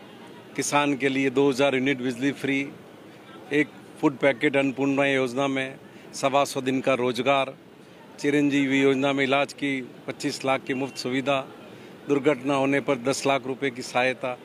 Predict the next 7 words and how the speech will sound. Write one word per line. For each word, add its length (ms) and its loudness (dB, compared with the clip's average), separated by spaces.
ऐसे 280 2
अनेक 420 4
ऐसे 260 -2
प्रकल्प 480 -6
उन्होंने 320 -4
दिए 300 2
हैं। 200 -4